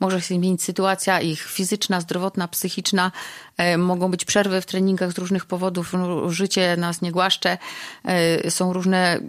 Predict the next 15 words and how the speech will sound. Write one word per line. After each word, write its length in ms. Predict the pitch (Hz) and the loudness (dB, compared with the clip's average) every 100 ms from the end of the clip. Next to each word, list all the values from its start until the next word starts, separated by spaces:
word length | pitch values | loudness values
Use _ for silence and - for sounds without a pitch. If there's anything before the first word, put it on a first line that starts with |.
| - - _ - | -12 -20 _ -4
zdarzenia, 640 | 170 190 196 185 185 175 | 2 4 4 4 4 2
przypadki 560 | 170 175 190 185 - 175 | -2 -2 0 -2 -4 -2
losowe. 480 | 175 190 180 190 202 - - - - | -2 -2 0 -2 -4 -10 -20 -10 0
E, 160 | 175 | 2
natomiast 680 | 180 190 196 196 185 - 127 123 | 2 2 2 0 -2 -6 -6 -2
zespół, 360 | 175 196 - 180 | 0 -2 -2 -4
który 260 | - 185 | -2 0
idzie 200 | 180 185 | 0 0
do 100 | 185 | 0
pracy, 320 | 185 190 190 | 0 0 -2
czyli 200 | 175 165 | -4 -4
zespół, 320 | 165 190 - 165 | -2 -2 -4 -8
który 220 | - 170 | -4 -4
ma 120 | 170 | -4
certyfikację, 840 | - - 175 170 190 190 - 160 | -6 -10 -10 -4 -2 -2 -2 -2